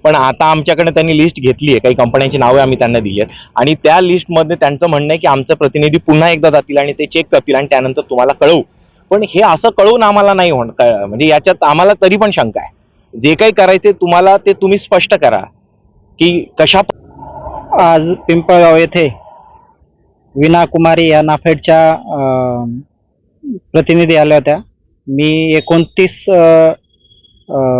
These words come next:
Speaker 2: मार्चमध्ये मी तक्रार केली पीएमओ ऑफिसला नाफेडबद्दल. त्या चौकशीसाठी त्या इथं आल्या होत्या. त्यांनी मला प्रथमतः लासलगाव नाफेड ऑफिसला बोलवलं होतं. त्याच्यानंतर त्यांनी, अ, मी एक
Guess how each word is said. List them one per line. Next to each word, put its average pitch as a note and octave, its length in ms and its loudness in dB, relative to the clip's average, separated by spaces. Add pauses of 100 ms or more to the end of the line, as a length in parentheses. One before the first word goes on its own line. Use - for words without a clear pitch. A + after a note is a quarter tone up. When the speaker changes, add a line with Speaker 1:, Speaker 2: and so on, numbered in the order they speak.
(540)
Speaker 2:
मार्चमध्ये D#3 640 0 (640)
मी E3 80 0
तक्रार F3+ 360 2
केली E3+ 240 -2
पीएमओ D#3+ 300 2
ऑफिसला D3 560 -2
नाफेडबद्दल. D3+ 680 0 (380)
त्या F3 400 4 (180)
चौकशीसाठी E3+ 640 0
त्या E3+ 140 0
इथं E3+ 240 0
आल्या F3 260 4
होत्या. B2+ 220 -2
त्यांनी E3 480 -4
मला F#3 220 2
प्रथमतः F#3 880 2
लासलगाव F3 600 2
नाफेड F3 320 0
ऑफिसला E3 400 0
बोलवलं D#3+ 360 2
होतं. - 160 -6 (340)
त्याच्यानंतर F#3 520 0
त्यांनी, F#3+ 600 0
अ, D3+ 260 4
मी E3 220 2
एक F3 120 0